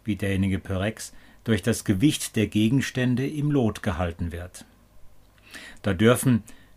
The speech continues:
kurze Anmerkungen über die Kunst und die Art und Weise, seine Bücher zu ordnen,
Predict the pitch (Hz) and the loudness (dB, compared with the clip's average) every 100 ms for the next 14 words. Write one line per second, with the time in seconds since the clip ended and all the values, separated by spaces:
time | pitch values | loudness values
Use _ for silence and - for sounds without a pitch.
0 | - - 123 139 - 123 - 101 117 113 | -10 0 0 0 -4 -4 0 6 8 8
1 | 117 117 117 110 113 104 95 95 - 127 | 6 4 4 6 6 4 -2 -4 -2 2
2 | 151 160 - - 120 104 - 113 - 101 | 2 2 -4 -2 2 2 2 -4 -2 -4
3 | 123 123 127 104 85 95 110 131 131 - | -4 -4 -2 -2 0 -2 -2 -2 -4 0
4 | 110 101 90 156 143 135 107 - 123 95 | 2 2 0 -2 0 0 0 -2 -4 -2
5 | 107 110 123 123 117 | -2 0 2 4 2